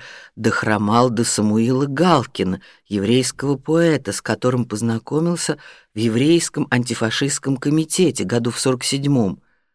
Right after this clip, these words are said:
Надо было обсудить ошеломляющую новость. Галкин замахал руками: «Молчи, Яков, молчи,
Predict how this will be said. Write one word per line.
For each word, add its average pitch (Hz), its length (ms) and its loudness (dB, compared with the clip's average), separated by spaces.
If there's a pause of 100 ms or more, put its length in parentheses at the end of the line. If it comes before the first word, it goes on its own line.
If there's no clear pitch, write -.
(320)
Надо 101 240 -10
было 98 240 -4
обсудить 104 880 -4 (380)
ошеломляющую 110 1500 -2
новость. 170 800 2 (480)
Галкин 160 720 -2
замахал 151 680 -2
руками: 156 580 -2
«Молчи, 165 800 -4
Яков, 170 840 -4
молчи, - 1160 -6